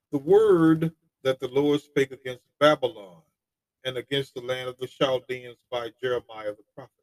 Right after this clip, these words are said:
Now, he spoke this through Jeremiah, but I'm gonna tell you something.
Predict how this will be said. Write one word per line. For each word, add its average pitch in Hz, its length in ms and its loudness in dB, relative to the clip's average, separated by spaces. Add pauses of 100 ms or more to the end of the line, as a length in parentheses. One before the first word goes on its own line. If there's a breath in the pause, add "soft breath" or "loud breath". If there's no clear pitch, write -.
Now, 175 320 -4 (640)
he 175 100 2
spoke - 460 2
this 165 140 0
through 156 220 -6
Jeremiah, 131 640 0
but - 200 -12
I'm 190 100 -8
gonna 202 200 -6
tell 220 220 -6
you 202 120 -12
something. - 440 -16